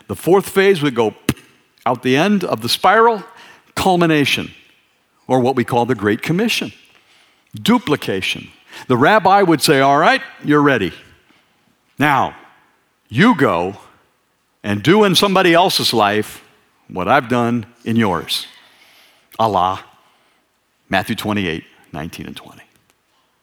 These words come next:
However, we've gotta remember that that's the last phase of the spiral.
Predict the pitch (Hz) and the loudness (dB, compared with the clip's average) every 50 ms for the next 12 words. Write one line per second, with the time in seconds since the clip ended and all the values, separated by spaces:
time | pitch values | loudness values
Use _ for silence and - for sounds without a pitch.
0 | _ _ _ _ _ _ _ _ _ _ - - 110 113 120 143 185 208 180 117 | _ _ _ _ _ _ _ _ _ _ -12 -8 -6 -4 -4 -2 -4 -4 -4 -6
1 | - - - - _ _ _ _ _ _ _ _ _ _ _ _ _ _ _ _ | -10 -12 -14 -20 _ _ _ _ _ _ _ _ _ _ _ _ _ _ _ _
2 | _ _ _ _ _ 104 92 - - 113 117 120 131 131 139 147 202 214 175 120 | _ _ _ _ _ -16 -10 -8 -6 -4 -2 0 0 2 2 2 2 2 0 0
3 | 92 80 - - - _ _ _ _ _ _ _ _ _ _ _ _ _ _ _ | -2 -4 -10 -18 -20 _ _ _ _ _ _ _ _ _ _ _ _ _ _ _
4 | _ _ _ _ _ _ _ _ _ _ _ _ _ _ _ _ _ _ _ _ | _ _ _ _ _ _ _ _ _ _ _ _ _ _ _ _ _ _ _ _
5 | _ 98 92 - 120 120 - - - - 120 107 107 113 123 135 135 139 135 127 | _ -14 -8 -6 -4 -4 -4 -4 -6 -4 -4 -4 -2 0 2 2 2 2 0 0
6 | 120 - - - - - - _ - - - 113 95 82 76 - - - - - | -2 -4 -6 -8 -10 -14 -20 _ -14 -8 -6 -6 -6 -6 -6 -10 -12 -16 -18 -14
7 | - - - - - _ - 98 90 - - 95 - - - 104 92 - - - | -12 -12 -12 -14 -16 _ -14 -14 -14 -14 -12 -12 -10 -10 -8 -8 -10 -10 -12 -16
8 | - | -20